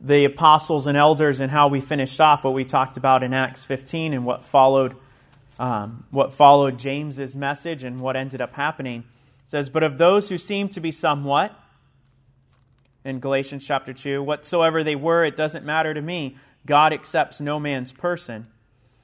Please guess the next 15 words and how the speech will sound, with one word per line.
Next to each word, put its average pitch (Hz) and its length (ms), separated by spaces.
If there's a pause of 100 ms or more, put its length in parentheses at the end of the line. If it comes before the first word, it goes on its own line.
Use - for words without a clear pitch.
(140)
For 147 180
they 175 280
who 180 100
seem 196 360
to 202 100
be 160 120
somewhat 151 540
in 185 160
conference 147 880 (720)
added 175 380
nothing, 156 640 (1300)
added 147 300
nothing 147 400
to - 120
me. 143 460